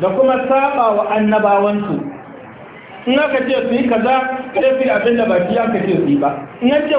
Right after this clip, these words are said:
ku karanta kaza, su karanta abin da ba shi aka ce su karanta ba. Abin da ya halaka su kenan.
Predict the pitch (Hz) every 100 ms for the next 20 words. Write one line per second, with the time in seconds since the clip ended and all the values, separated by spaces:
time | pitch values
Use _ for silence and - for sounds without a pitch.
0 | 269 320 285 240 226 262 220 196 247 269
1 | 262 - - 208 214 277 262 269 233 233
2 | 262 240 208 - 294 294 233 240 226 196
3 | 214 196 175 165 165 160 - - - -
4 | - - - - - - - - - -
5 | - - - - - - - 220 262 226
6 | 208 190 175 170 165 165 143 123 -